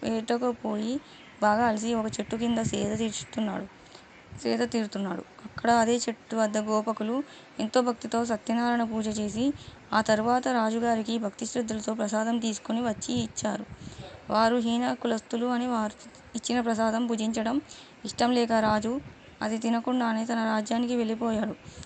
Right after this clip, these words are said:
అతని ధిక్కారానికి శిక్షగా అతని నూరుగురు కొడుకులు మరణించారు.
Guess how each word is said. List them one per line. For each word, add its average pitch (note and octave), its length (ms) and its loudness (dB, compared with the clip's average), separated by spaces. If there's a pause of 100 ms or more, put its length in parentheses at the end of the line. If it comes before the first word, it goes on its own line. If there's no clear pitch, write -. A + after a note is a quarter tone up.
(200)
అతని A3+ 260 4
ధిక్కారానికి A#3+ 680 2
శిక్షగా A3+ 580 -2 (440)
అతని A3+ 300 4
నూరుగురు A#3+ 380 2
కొడుకులు A3+ 480 0
మరణించారు. A3+ 640 0